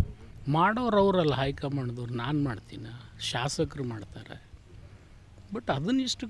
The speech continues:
controversy ನೀವು ಮಾಡೋದು ಅವಶ್ಯಕತೆ ಇರಲಿಲ್ಲ. ನಾನು ಕರೆದಿರೋದು ರೈತರಿಗೆ ಒಂದು ಎ ಪಿ ಎಮ್ ಸಿಯಲ್ಲಿ ನಾಲ್ಕು ಬೆಂಬಲ ಬೆಲೆ ಸಿಗ್ತಾ ಇದ್ದಾವೆ, ಹಿಂದೆ ಎರಡು ಕೊಡ್ಸಿದ್ದೀವಿ.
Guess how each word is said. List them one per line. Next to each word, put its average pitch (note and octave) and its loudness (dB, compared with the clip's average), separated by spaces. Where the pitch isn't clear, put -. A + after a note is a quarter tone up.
controversy G3 -2
ನೀವು F3 0
ಮಾಡೋದು C#3+ -4
ಅವಶ್ಯಕತೆ B2+ -8
ಇರಲಿಲ್ಲ. G2+ -14
ನಾನು F3+ 0
ಕರೆದಿರೋದು F3+ 6
ರೈತರಿಗೆ F3 8
ಒಂದು D3+ 4
ಎ - 6
ಪಿ E3 6
ಎಮ್ D3 4
ಸಿಯಲ್ಲಿ D3+ 4
ನಾಲ್ಕು C#3+ 2
ಬೆಂಬಲ C#3 6
ಬೆಲೆ C#3 4
ಸಿಗ್ತಾ - -4
ಇದ್ದಾವೆ, A#2+ -4
ಹಿಂದೆ D3+ 2
ಎರಡು C#3 0
ಕೊಡ್ಸಿದ್ದೀವಿ. A#2+ -10